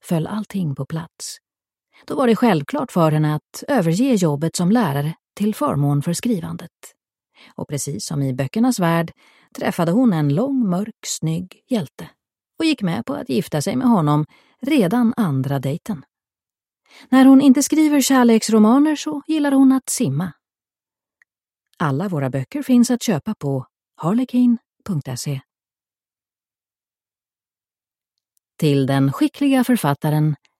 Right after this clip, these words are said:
Ella Carey, som är min kära vän och en underbar människa. Jag älskar våra samtal om författarskapet.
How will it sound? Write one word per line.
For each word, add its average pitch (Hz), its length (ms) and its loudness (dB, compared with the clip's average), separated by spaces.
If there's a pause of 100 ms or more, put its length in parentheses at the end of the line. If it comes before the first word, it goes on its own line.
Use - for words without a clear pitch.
(100)
Ella 240 340 2
Carey, 170 420 -8 (240)
som 220 200 -2
är 147 140 2
min 135 200 -2
kära 233 320 2
vän 196 320 0
och 143 240 -4
en 160 280 -2
underbar 175 560 0
människa. 139 460 -4 (680)
Jag - 180 -2
älskar 156 480 -4
våra 139 260 0
samtal 143 480 -4
om 147 120 -8
författarskapet. 151 840 -6